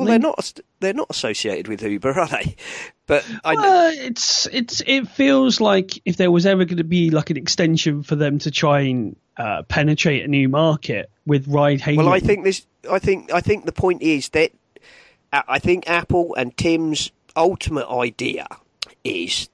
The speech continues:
Speaker 2: that at the moment people are getting used to the idea of using an app to get an Uber or a Lyft or whatever. Electric cars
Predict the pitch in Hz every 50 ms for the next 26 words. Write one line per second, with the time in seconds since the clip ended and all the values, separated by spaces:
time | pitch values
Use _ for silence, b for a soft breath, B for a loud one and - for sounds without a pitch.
0 | _ _ 113 113 113 - - _ _ _ - - - _ _ _ - - _ -
1 | - - _ _ - - - - 143 143 160 165 170 180 175 175 175 175 - -
2 | - _ _ - 156 151 147 - 143 135 - 156 - 131 139 135 151 147 - -
3 | - 131 131 123 123 117 - 120 110 110 107 107 101 113 117 135 151 143 151 151
4 | 156 143 - 101 98 104 101 - - - - 107 - 120 113 110 110 - _ _
5 | _ - 127 113 110 104 104 101 92 107 104 98 95 98 98 107 104 101 95 95
6 | 98 87 - - - 95 92 92 92 90 101 104 - - - 80 76 - - b
7 | b b b b b b b b b b b b b _ 117 117 117 156 170 -
8 | - - 175 - _ - 135 127 113 95 95 98 104 101 - -